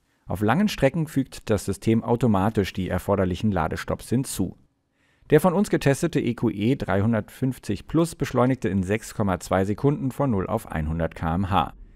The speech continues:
Mit einer Leistung von bis zu zweihundertfünfzehn Kilowatt ist das Elektroauto nicht übermotorisiert. Es gibt jedoch deutlich stärker motorisierte Varianten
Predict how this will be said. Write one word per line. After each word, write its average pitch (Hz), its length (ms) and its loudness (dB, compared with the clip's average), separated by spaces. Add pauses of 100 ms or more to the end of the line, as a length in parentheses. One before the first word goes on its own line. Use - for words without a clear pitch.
(180)
Mit 151 140 0
einer 156 160 4
Leistung 131 360 2
von 143 140 0
bis 123 160 -2
zu 117 100 -2
zweihundertfünfzehn 110 840 0
Kilowatt 131 480 0
ist - 240 -8
das 95 140 -4
Elektroauto 98 640 0
nicht 110 400 0
übermotorisiert. 90 920 0 (340)
Es - 180 -2
gibt - 180 0
jedoch 185 220 4
deutlich 117 380 4
stärker 107 340 2
motorisierte 117 640 2
Varianten 98 640 2